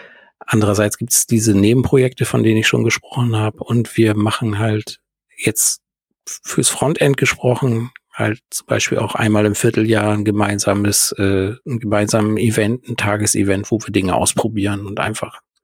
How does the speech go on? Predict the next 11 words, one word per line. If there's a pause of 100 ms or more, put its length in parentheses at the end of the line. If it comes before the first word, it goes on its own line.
(100)
ja, (800)
es
ist, (100)
also, (320)
es
war
noch
nie
für
die
Tonne,